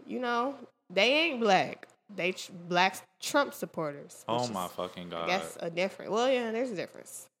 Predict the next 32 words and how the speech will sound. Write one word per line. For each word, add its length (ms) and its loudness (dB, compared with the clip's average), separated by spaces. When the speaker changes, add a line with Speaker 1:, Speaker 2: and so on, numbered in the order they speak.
Speaker 1:
It's 120 -14
a 40 -10
difference. 340 -16
Speaker 2:
This 380 2
has 320 4
to 100 -2
be, 460 0
like, 380 0
the 120 4
worst 680 -2
Speaker 1:
<laughs> 260 -6
Speaker 2:
fucking 360 6
election 480 2
in. 260 -4
Speaker 1:
It's 320 10
not 380 10
real. 280 8
Like, 160 8
I'm 260 8
very 260 4
convinced 480 2
that 160 0
this 180 0
election 420 2
is, 360 0
like, 480 2
not 340 4
even 260 0
a 60 -2
real 260 0
thing, 360 -4
that 300 -2